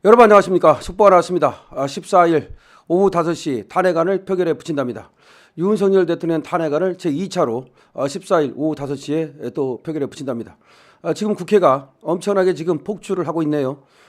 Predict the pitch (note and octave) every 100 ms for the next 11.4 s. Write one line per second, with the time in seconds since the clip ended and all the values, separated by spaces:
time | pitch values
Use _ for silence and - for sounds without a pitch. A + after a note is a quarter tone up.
0 | _ - C3 D3+ E3+ F3 - F#3+ E3 C#3
1 | D#3 C3+ D3 C#3 - D3 C#3 C#3+ B2+ G#2+
2 | _ _ _ _ D3+ G3+ A#3 A3 A3+ F3
3 | G3+ G3 F3+ E3 F#3 F#3+ G3+ - _ D#3+
4 | E3 C#3 E3+ E3 D3+ D3 C#3 C#3+ A2+ -
5 | _ _ _ G3+ F#3 F3+ F3+ E3+ C#3+ E3
6 | F#3+ F#3+ D#3+ D#3+ - D3 C#3+ C#3+ D3 C#3
7 | C3 C#3+ C#3 F#3+ F#3+ - _ _ C3 C3
8 | D#3 D3 C#3 - C3 F#3 F3+ - D3 C#3+
9 | C#3 C3+ - - A#2 _ _ _ - C#3+
10 | D3+ D3+ C3+ C3+ D3 D3+ - A2 C3 -
11 | B2+ B2 C3+ C3